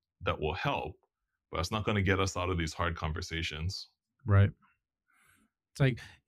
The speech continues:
Speaker 2: even those kinds of things, you know, that would potentially save electricity, but then everybody's got these electronic devices multiple of these electronic devices, and everybody's jobs now are computerized. So we're actually using far more energy than we were.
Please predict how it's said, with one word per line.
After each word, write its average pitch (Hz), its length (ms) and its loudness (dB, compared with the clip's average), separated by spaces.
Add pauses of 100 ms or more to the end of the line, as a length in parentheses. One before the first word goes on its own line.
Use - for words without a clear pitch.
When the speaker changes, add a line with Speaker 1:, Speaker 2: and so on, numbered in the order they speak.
(100)
Speaker 2:
even 214 260 6
those 156 220 6
kinds 135 180 6
of 123 120 -2
things, 131 460 2 (180)
you 151 120 6
know, 127 120 8
that 120 160 0
would 120 200 0 (280)
potentially 143 400 6
save 131 400 4
electricity, 120 680 2
but 120 320 -2
then 123 280 4 (180)
everybody's 127 500 4
got 113 280 0
these 107 280 4 (280)
electronic 127 420 2
devices 110 720 4 (360)
multiple 127 420 4
of 107 120 6
these 104 180 6
electronic 104 460 8
devices, 101 500 8
and 113 120 8
everybody's 117 420 4
jobs 113 440 0
now 110 180 8
are 104 120 8
computerized. 107 680 6
So 107 180 2 (260)
we're 170 100 2
actually 160 240 6
using 131 440 6 (140)
far 127 180 2
more 131 260 6
energy 101 380 10
than 98 140 10
we 98 100 10
were. 98 320 10